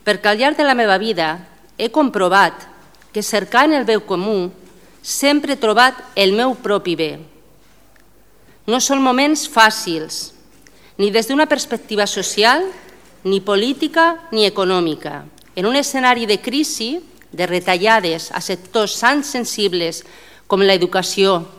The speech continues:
l'habitatge, sanitat, prestacions socials, que afecten principalment a les persones més desfavorides, cal més que mai protegir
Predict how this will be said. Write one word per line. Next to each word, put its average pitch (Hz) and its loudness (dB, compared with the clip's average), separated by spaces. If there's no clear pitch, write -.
l'habitatge, 175 0
sanitat, 190 0
prestacions 196 -2
socials, 185 -2
que 202 0
afecten 254 0
principalment 196 0
a 185 -4
les 185 -4
persones 196 -4
més 226 -2
desfavorides, 180 -4
cal 269 6
més 285 2
que 226 0
mai 302 4
protegir 196 -2